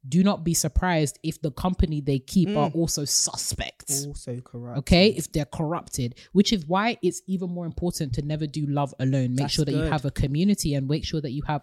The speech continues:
Speaker 1: other people that can warn you ahead of time.
Speaker 2: Yeah.
Speaker 1: Again, um, in my biblical bag, but there's been so many stories in the Bible where a warning was the thing that prevented somebody
Speaker 2: Yeah.
Speaker 1: from losing their life.
Speaker 2: Yeah.
Speaker 1: And it's in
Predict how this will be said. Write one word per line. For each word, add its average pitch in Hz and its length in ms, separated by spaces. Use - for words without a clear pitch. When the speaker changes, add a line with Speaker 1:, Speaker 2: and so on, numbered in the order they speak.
Speaker 1:
other 175 220
people 143 520
that 147 160
can 151 240
warn 170 260
you 143 140
ahead 139 260
of 135 100
time. 143 300
Speaker 2:
Yeah. 131 140
Speaker 1:
Again, 208 520
um, 165 540
in 190 100
my 170 140
biblical 180 420
bag, 143 340
but 156 120
there's 160 160
been 165 140
so 185 200
many 208 180
stories 175 320
in 147 80
the 139 80
Bible 151 400
where 147 240
a 147 60
warning 170 480
was 143 260
the 165 120
thing 208 260
that - 180
prevented 160 560
somebody 147 320
Speaker 2:
Yeah. 151 40
Speaker 1:
from 147 200
losing 147 280
their 131 140
life. 131 320
Speaker 2:
Yeah. 135 220
Speaker 1:
And 165 280
it's 170 300
in 190 220